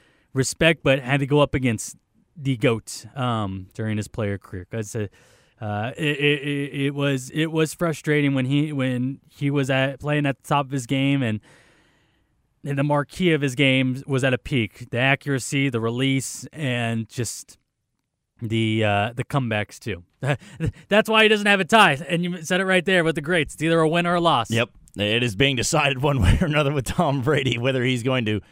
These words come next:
Speaker 2: rip your heart out and step on it, or you actually be the quarterback that gets the best of him. As for Kansas City, if I'm not mistaken, could be wrong on this, Patrick Mahomes ends his all-time record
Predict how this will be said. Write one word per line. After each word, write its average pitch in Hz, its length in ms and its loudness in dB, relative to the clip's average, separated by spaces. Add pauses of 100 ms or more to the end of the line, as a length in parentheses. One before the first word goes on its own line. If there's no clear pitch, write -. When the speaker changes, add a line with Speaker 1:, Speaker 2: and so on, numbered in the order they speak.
(160)
Speaker 2:
rip 139 300 0
your 135 180 0
heart 147 320 2
out 123 340 0
and 113 140 -4
step - 380 0
on 101 180 2
it, 101 180 -2 (460)
or 113 220 2
you 123 160 4
actually 127 280 0
be 123 100 2
the 120 100 -2
quarterback 127 340 0
that 117 60 -6
gets 120 180 -2
the 95 60 -6
best 117 260 0
of 87 80 -8
him. 76 240 -8
As 127 220 2
for 127 100 -2
Kansas 131 380 2
City, 156 340 2 (240)
if - 80 -6
I'm 110 100 2
not 170 200 2
mistaken, 180 640 -2 (140)
could 143 120 0
be 156 80 4
wrong 123 240 4
on 95 80 -2
this, 104 200 -2 (360)
Patrick 170 380 2
Mahomes 147 520 0
ends 135 300 0
his 117 260 0
all-time 135 840 0
record 98 560 -4